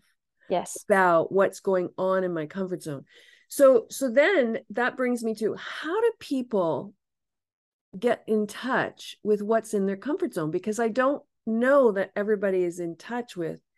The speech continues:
Speaker 2: what, what is it that I really want, or what is my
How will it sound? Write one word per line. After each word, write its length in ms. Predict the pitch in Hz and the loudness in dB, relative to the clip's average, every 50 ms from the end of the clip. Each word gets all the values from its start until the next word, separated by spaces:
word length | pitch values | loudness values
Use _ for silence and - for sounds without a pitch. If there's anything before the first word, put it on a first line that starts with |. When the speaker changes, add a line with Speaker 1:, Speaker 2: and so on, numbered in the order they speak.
| _ _ _ _ _ _ _ _ _ _ _ - | _ _ _ _ _ _ _ _ _ _ _ -10
Speaker 2:
what, 280 | - 180 202 220 226 - - | -4 0 2 2 2 0 -2
what 240 | 208 202 214 226 233 | 0 2 2 4 4
is 260 | 220 208 196 196 - _ - | 4 2 2 -2 -14 _ -6
it 220 | - 185 185 - | -6 -6 -6 -4
that 160 | 185 175 175 | -6 -4 -4
I 80 | 175 170 | -4 -4
really 640 | 165 160 160 170 180 185 185 180 180 180 175 - - _ _ _ _ _ _ _ _ _ - | -4 -4 -4 -2 -2 0 0 0 -2 -4 -4 -8 -12 _ _ _ _ _ _ _ _ _ -14
want, 640 | 170 165 165 170 170 175 175 180 175 170 156 147 | -12 -10 -8 -6 -4 -4 -2 -2 -2 -4 -6 -6
or 100 | - 160 | -8 -8
what 200 | 160 165 175 185 | -6 -4 -2 -2
is 120 | 220 233 - | -2 -4 -4
my 200 | 208 196 180 | -6 -6 -6